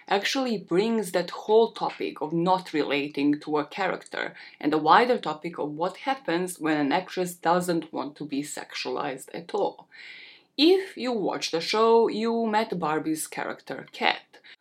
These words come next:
Her storyline was the one of the only plus-size character on the show. So in season one, she's very insecure and she doesn't want her friends to know that she's still a virgin.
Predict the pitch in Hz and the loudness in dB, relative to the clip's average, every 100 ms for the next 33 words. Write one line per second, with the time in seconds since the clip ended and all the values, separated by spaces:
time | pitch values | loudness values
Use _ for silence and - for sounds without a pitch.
0 | _ - 294 311 180 170 175 196 202 202 | _ 0 2 2 0 0 0 2 2 0
1 | 165 175 175 170 156 175 185 185 170 170 | 0 0 2 0 2 2 2 0 2 4
2 | 170 170 170 180 - 311 302 147 156 - | 4 2 -2 0 4 6 6 4 -2 -2
3 | 160 175 185 185 185 - 262 190 - 131 | -2 0 2 2 0 0 0 0 -4 -8
4 | - 143 143 - - - - - - - | -6 -6 -6 -4 -2 0 -4 -8 -20 -20
5 | - - - 226 214 202 208 - 320 320 | -20 -16 4 8 8 6 0 2 2 2
6 | 220 190 185 190 180 160 147 170 202 214 | 0 4 4 4 0 -6 2 4 4 2
7 | 202 202 185 165 160 160 160 160 156 151 | -2 -6 -4 -2 0 2 2 2 -2 -2
8 | 147 143 147 - - 165 156 180 214 185 | 0 0 -2 -4 -4 -4 0 0 0 0
9 | 165 175 170 - - 147 147 - 240 190 | 0 0 -2 -6 -4 -4 -4 -4 -2 -4
10 | - 151 147 160 - - 147 - 143 147 | -6 -2 -2 -2 -4 -6 -6 -6 -6 -2
11 | 151 139 135 - | -2 -2 -6 -10